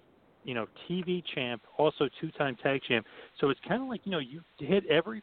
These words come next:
basi-, basically every milestone there except for world champ. So you were kinda moving up the card all the way through, and I think bro-, bromance was, was a huge key for you guys. Great that you guys won the tag titles multiple times, and I really felt you guys had awesome chemistry. Do you agree with you and Jesse?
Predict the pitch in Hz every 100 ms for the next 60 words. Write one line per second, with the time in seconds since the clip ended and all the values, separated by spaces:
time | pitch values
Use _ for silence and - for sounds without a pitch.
0 | _ 170 175 - 190 - 160 156 - 139
1 | 175 135 156 175 151 113 110 107 - 139
2 | 143 123 127 123 147 151 - 110 - -
3 | _ 131 226 - 226 202 180 185 185 -
4 | - 170 160 151 156 151 139 - - 175
5 | 151 123 123 131 - 233 - - 123 131
6 | 226 262 214 - 165 240 123 104 98 117
7 | 107 - 127 - - - 196 190 - -
8 | 185 196 143 117 107 104 98 _ - -
9 | - _ 131 175 220 185 160 160 151 143
10 | 127 139 135 123 131 123 117 120 117 120
11 | 113 - 120 117 107 - 117 113 120 208
12 | 240 175 160 156 156 - 123 143 - 139
13 | - 156 131 113 - 135 - 147 156 147
14 | - 151 143 147 147 -